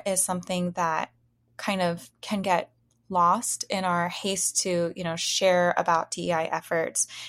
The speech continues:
It is important to note that when we were interviewing these participants and asking just generally off the bat,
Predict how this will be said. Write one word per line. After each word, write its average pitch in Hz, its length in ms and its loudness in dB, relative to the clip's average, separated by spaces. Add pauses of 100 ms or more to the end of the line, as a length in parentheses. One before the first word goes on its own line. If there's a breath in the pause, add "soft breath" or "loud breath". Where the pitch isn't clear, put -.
(140 loud breath)
It - 40 0
is 254 80 6
important 269 400 4
to 214 100 -2
note 185 360 2
that 170 280 4
when 180 100 -2
we 190 140 -2
were 196 380 2
interviewing 180 760 0 (360 loud breath)
these 196 180 -2
participants 175 720 -2
and - 180 -2
asking 180 600 0
just - 240 -2
generally 170 480 2
off 165 180 -2
the 175 80 -6
bat, 160 300 2